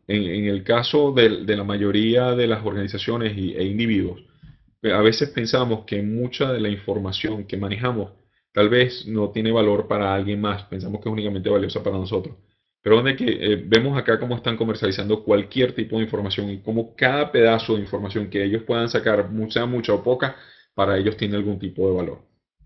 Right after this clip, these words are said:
Entonces, si vemos acá, en este caso, esta es otra organización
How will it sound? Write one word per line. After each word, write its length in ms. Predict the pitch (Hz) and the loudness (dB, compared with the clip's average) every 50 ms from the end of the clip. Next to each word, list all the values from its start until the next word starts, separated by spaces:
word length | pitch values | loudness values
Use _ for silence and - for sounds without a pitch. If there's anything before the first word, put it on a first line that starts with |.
| - - _ | -20 -20 _
Entonces, 420 | _ 120 120 117 - 113 110 - | _ 0 2 2 2 0 0 0
si 100 | - 104 | -2 2
vemos 320 | 107 110 110 127 135 139 | 2 2 2 2 0 0
acá, 400 | 123 - - 127 131 147 - - _ _ _ _ _ | 0 0 0 0 0 -2 -6 -10 _ _ _ _ _
en 100 | - 110 | 0 2
este 240 | 107 107 - 117 113 | 2 2 2 -2 2
caso, 400 | - 120 123 131 131 - 143 117 | 2 2 2 2 2 2 2 2
esta 180 | 110 - - 113 | 2 2 2 2
es 60 | 113 | 2
otra 160 | 113 110 113 | 2 0 0
organización 640 | 110 110 104 101 - 101 - - 135 147 165 160 | 0 0 -2 -4 -6 -4 -2 0 2 2 0 -2